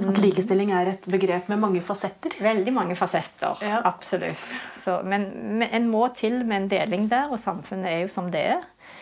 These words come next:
Speaker 2: Så hvis en bare tør å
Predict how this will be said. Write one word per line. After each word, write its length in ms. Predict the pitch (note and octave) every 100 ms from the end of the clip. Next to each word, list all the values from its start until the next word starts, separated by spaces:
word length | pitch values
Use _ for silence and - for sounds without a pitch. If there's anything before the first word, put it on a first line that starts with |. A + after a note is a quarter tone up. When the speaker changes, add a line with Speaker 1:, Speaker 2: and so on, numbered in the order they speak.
| - - _ _
Speaker 2:
Så 880 | - - - F#3 F3 F3 F3 F3 F3+ - - _ _ -
hvis 160 | F#3 G3
en 80 | F#3
bare 200 | D#3+ F#3+ -
tør 240 | -
å 60 | E3+